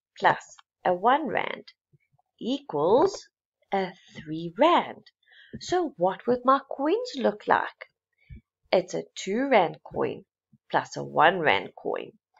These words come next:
So two rand plus one rand equals three rand. But we have no coin for a three rand. Did you know that?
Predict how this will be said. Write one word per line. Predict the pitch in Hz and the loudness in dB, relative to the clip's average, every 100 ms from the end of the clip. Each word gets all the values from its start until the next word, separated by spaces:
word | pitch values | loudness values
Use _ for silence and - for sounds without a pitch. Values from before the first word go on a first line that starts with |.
| - 139 _ | -20 -20 _
So | - 160 156 | -4 -4 -4
two | - 240 302 294 | -10 -2 0 2
rand | 175 135 160 - - | 2 0 -6 -12 -4
plus | 160 156 | -4 -4
one | 156 185 254 196 | 0 4 4 2
rand | 147 147 - | -4 -6 -12
equals | 190 226 233 | -4 -2 -2
three | - 320 466 | -4 0 2
rand. | 247 - - _ _ _ - _ | 2 0 -4 _ _ _ -20 _
But | 294 302 | -4 -2
we | 302 | -2
have | 285 302 | -2 -2
no | 214 175 170 170 185 - - - | -6 -2 2 2 2 -8 -12 -2
coin | 440 180 147 143 _ _ - | 0 0 -4 -14 _ _ -8
for | 160 - | -6 -6
a | |
three | 226 - 330 466 330 | -8 -8 -6 0 4
rand. | 175 - - - _ _ _ | 4 2 -10 -18 _ _ _
Did | 196 190 | -12 -4
you | 147 415 | -2 2
know | 247 170 | 4 4
that? | 170 214 | 4 2